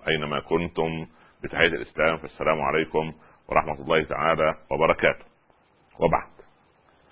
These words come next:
خلقان في كتاب الله عز وجل يتضح كلاهما من خلال سلوك شخصين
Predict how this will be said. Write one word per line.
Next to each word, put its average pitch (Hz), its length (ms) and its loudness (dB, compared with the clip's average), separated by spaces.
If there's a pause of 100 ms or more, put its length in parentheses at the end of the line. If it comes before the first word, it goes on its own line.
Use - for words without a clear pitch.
(760)
خلقان 92 800 6 (1300)
في 76 280 -2
كتاب 90 200 8
الله 80 360 6
عز 76 240 2
وجل 78 380 4 (2000)
يتضح 98 680 4 (680)
كلاهما 90 640 6 (720)
من 76 140 -4
خلال 92 520 8 (440)
سلوك 95 360 4 (520)
شخصين 101 540 6